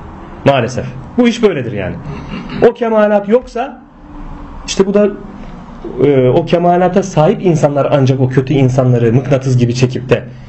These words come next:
kötü yoldan doğru yola sevk edebilirler. Bu da büyük bir maharet ister yani.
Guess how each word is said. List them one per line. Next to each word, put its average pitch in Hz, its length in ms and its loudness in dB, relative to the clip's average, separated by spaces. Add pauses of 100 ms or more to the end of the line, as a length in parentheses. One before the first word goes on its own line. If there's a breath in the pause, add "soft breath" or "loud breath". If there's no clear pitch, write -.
(380 loud breath)
kötü 147 240 2
yoldan 123 460 2 (140)
doğru 131 220 4
yola 120 320 2
sevk 120 280 0
edebilirler. 110 640 2
Bu 190 100 2
da 202 220 2
büyük 170 220 2
bir 202 100 2
maharet 156 480 2
ister - 280 -2
yani. 92 240 0